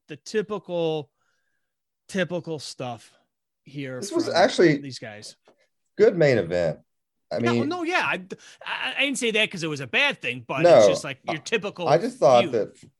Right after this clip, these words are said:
Speaker 2: Flair performed well here for, you know, um, I loved Flair's purple boots.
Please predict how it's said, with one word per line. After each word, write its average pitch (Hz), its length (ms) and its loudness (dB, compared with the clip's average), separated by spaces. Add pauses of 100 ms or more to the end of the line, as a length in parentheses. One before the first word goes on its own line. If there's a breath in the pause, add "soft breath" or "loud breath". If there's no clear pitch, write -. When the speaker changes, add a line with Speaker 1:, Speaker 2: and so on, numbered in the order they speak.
(140)
Speaker 2:
Flair 117 320 2
performed 101 580 -2
well 92 420 0
here 147 440 -4 (140)
for, 131 280 -8
you 117 120 -4
know, 110 400 -2 (580 soft breath)
um, 90 500 2
I 101 120 0
loved 117 440 4
Flair's 113 640 0 (140)
purple 107 320 -4
boots. 107 560 -4